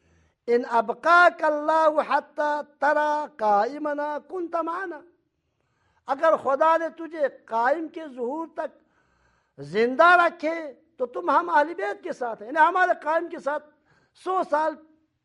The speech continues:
की उम्र भी अगर गुजरी हो तो हमारे कायम के साथ उनके रिकाब में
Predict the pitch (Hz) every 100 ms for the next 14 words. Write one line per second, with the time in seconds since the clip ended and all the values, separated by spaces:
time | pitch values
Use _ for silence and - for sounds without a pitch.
0 | _ 294 330 403 403 349 311 330 302 262
1 | 240 220 190 196 185 262 220 190 - _
2 | _ _ _ _ 202 170 214 269 269 -
3 | 175 233 247 233 208 - 277 349 - _
4 | _ _ _ _ 196 196 208 196 226 311
5 | 330 330 320 277